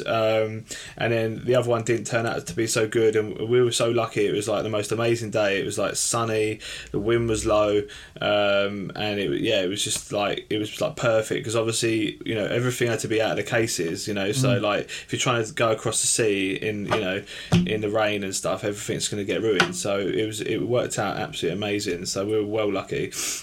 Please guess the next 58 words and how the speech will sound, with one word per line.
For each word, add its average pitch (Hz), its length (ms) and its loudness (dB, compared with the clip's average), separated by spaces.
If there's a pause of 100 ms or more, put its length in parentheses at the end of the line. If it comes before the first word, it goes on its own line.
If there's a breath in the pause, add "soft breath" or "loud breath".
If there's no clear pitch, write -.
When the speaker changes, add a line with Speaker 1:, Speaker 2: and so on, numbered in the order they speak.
Speaker 2:
That 202 260 4
was 151 160 4
the, 139 140 6
the, 160 260 -2
the 147 220 4
biggest 147 380 4
thing 135 140 4
that, 131 140 2
I 127 40 4
mean, 127 260 6
as, 139 260 -2
again, 131 520 2
knowing 135 260 6
a 127 40 6
little 135 160 6
bit 135 120 4
about 123 180 2
production, 123 340 2
I 127 80 6
was 123 160 4
like, 120 160 2
"How 185 340 0 (140)
the 185 140 0
hell 156 560 2
has 117 140 2
he 123 100 2
got 131 280 2 (360)
nailed 160 420 6
that 151 200 4
day 151 320 4 (360 loud breath)
where 127 380 6 (320 soft breath)
it's - 180 2
not 185 200 8
raining?" 143 440 6 (280)
It's, 147 180 2
and 147 160 6
Speaker 1:
Yeah, 139 80 6
Speaker 2:
the, - 80 2
Speaker 1:
it's 131 140 6
Speaker 2:
the - 60 2
Speaker 1:
not 143 60 6
Speaker 2:
sea - 160 6
Speaker 1:
windy. 202 120 4
Speaker 2:
doesn't, 170 200 6
the 147 60 0
sea 202 160 6
doesn't 185 180 4
look 170 220 4
that 214 40 6
bad. 156 240 6
And 170 200 6
then, 262 280 4 (440 loud breath)
you 214 80 6
know, 135 160 6
you've 156 180 4
obviously 208 280 6
got 175 120 4
lasers, 147 500 6